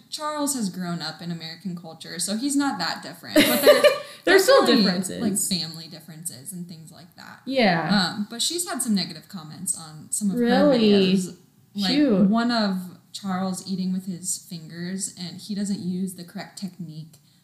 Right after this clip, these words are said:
Speaker 1: But people were getting on him about that, even though he's chosen his whole life to not use the technique. If
Speaker 2: Yeah.
Speaker 1: he knows it, he just chooses not to. So it's people that don't actually know you that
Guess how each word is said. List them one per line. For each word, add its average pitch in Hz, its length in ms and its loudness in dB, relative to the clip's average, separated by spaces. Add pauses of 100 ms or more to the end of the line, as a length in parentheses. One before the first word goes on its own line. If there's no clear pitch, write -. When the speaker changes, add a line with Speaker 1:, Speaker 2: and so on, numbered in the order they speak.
(140)
Speaker 1:
But - 160 -8
people 269 280 -4
were 320 260 2
getting 214 480 2
on 180 360 4
him 262 120 2
about 160 340 -2
that, 156 260 -6
even 220 140 2
though 208 140 6
he's 269 320 2
chosen 180 460 0
his 165 180 -2
whole 185 200 -2
life 175 340 2 (260)
to 226 140 0
not 175 280 2
use - 140 -8
the - 100 -16
technique. - 560 -10 (340)
If 220 120 -4
Speaker 2:
Yeah. 254 140 4
Speaker 1:
he 277 40 8 (480)
knows 185 80 -4
it, 196 80 -8
he 202 80 0
just 175 180 -6
chooses 175 320 -10
not - 200 -18
to. - 100 -10 (420)
So 302 160 -6
it's 339 140 -4
people 349 320 -4
that 269 160 -4
don't 208 200 0
actually 202 320 -4
know 170 180 -12
you 226 300 -4
that - 320 -10